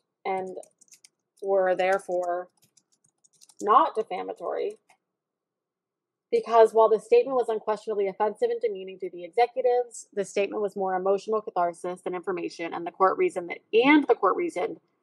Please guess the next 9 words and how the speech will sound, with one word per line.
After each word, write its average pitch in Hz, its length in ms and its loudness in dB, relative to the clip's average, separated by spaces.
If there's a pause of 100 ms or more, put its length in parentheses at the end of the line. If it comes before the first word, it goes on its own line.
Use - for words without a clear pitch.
(240)
so 202 120 0
here 202 160 6
I'm 190 80 6
adding 185 240 2
some 175 140 -6
of 175 40 -4
that 175 140 0
reasoning. 190 400 2 (1500)
Um, 180 360 2